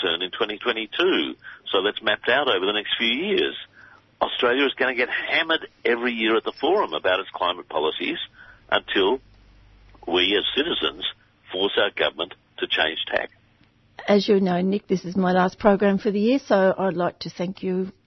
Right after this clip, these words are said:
Speaker 2: again. Each year I do this at the end of the year for your contribution during this year.
Speaker 1: Well, look, it's great to have the opportunity to,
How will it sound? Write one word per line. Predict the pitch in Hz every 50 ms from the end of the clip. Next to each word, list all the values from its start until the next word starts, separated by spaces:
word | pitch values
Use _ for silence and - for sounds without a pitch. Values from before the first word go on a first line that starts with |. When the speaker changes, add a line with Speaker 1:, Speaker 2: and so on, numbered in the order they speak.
| _ _ -
Speaker 2:
again. | 202 175 - - 185 196 226 294 330 - - _ _ _ -
Each | - 208 - - - -
year | 208 208 196
I | 180
do | 180 - 196 190 185
this | 180 202 269 - -
at | - 180
the | 190 180
end | 190 190 185
of | 185
the | 196 185
year | 180 202 226 262 - _ - - _ _ _
for | -
your | 196 180 170
contribution | - 196 180 175 - 196 - - 175 180 - - 170 175 175 170 170 - - -
during | - 196 175 160 165 156
this | - - - -
year. | - - - 185 - - - - _ - - - - - - - - - - - - - - - - - - - - - - - - -
Speaker 1:
Well, | - 120 123
look, | 131 123 -
it's | 120 - -
great | - - 117 120 117 - - - -
to | 107 95
have | 101 98
the | 98 98 92
opportunity | 92 - - - - 127 127 127 127 110 92 80 76
to, | - - 92 87 82 71